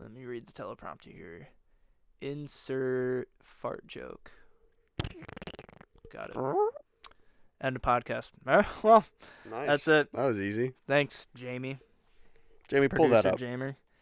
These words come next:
Speaker 1: Producer Jamie.
Speaker 2: Pull that, pull that picture of Eugene cleaning his butthole up.
Speaker 1: <laughs>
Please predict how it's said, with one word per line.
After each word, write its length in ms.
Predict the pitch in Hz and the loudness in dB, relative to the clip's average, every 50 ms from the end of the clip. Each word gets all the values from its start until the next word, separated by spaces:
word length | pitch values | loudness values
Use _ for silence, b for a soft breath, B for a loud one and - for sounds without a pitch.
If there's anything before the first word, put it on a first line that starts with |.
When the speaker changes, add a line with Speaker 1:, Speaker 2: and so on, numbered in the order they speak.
| _ _ _ | _ _ _
Speaker 1:
Producer 440 | - 143 127 135 139 135 - - 135 | -8 -6 -4 -2 -2 -2 -2 -4 -6
Jamie. 340 | 120 127 123 123 135 143 147 - _ _ _ _ _ - | -6 -6 -6 -6 -4 -6 -8 -8 _ _ _ _ _ -10
Speaker 2:
Pull 100 | - 131 | -8 -4
that, 220 | 127 120 110 110 - _ _ _ - - _ _ _ _ _ _ - | -2 -2 -4 -4 -6 _ _ _ -20 -20 _ _ _ _ _ _ -8
pull 100 | - 135 | -6 -4
that 200 | 127 120 110 - | -2 -2 -2 -4
picture 360 | - 117 104 - - 107 101 95 | -6 -10 -10 -8 -8 -6 -6 -6
of 80 | 95 | -6
Eugene 320 | 95 101 95 95 92 90 87 | -6 -8 -8 -8 -8 -8 -6
cleaning 260 | - 110 104 98 98 | -4 -4 -2 -2 -2
his 100 | 92 95 | -4 -4
butthole 480 | 98 98 92 - 98 92 90 90 90 | 0 0 0 0 0 0 0 0 -2
up. 720 | 98 - - - - - 262 240 - - 320 - - 330 - | -2 -4 -6 -8 0 2 2 4 4 4 2 2 2 -2 -2
Speaker 1:
<laughs> 60 | - | -4